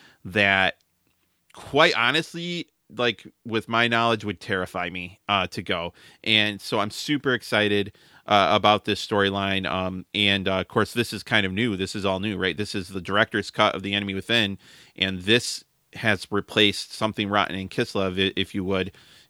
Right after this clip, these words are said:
uh, you know, in the, in the order, and, and it's very good. So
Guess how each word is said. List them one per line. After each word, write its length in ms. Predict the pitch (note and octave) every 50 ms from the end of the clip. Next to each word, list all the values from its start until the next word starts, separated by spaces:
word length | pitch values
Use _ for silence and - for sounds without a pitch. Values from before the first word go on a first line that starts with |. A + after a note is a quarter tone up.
| - - - _ -
uh, 280 | G2 F#2+ F#2 F2+ F#2 F2+
you 180 | D2+ F#2 G2
know, 180 | F#2 F2+ F2+ -
in 240 | - - G#2+ G2+ G2
the, 220 | F#2+ F#2 F#2 - -
in 140 | G2+ G2+ F#2
the 80 | F#2
order, 300 | - F#2 G2+ G2 F2+ F2+
and, 160 | F2+ F2 F2 E2+
and 80 | D2
it's 160 | F#2+ F#2 F2
very 240 | - G#2+ A2 G#2+ F#2
good. 300 | D#2 - E2+ D#2+ E2 D#2+ -
So 380 | - - A2+ G#2 G2 F#2+ F#2